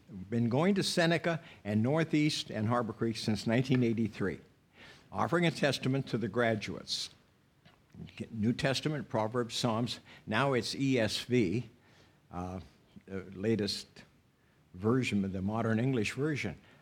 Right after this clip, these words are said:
<clears throat> Those kids are so glad to receive them. Do you know how many kids go to, high school graduates go to church on a regular basis? I asked the superintendents over the years,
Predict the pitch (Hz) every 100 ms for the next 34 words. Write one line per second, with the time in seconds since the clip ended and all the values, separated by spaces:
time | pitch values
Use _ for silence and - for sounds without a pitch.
0 | _ - - 127 - - 156 - 175 135
1 | - 135 120 117 107 107 101 98 101 117
2 | 95 98 - - - 247 240 185 180 160
3 | 135 - 131 - - 117 104 90 - -
4 | - 135 143 - 131 113 101 113 110 123
5 | 117 - 117 104 98 - 110 107 117 101
6 | 95 104 107 101 95 92 98 - 101 -
7 | - _ - - - - 135 165 175 -
8 | 127 - 143 139 117 110 127 123 104 87
9 | - - - _ _ _ _ _ _ _
10 | _ _ - 117 104 104 110 117 107 101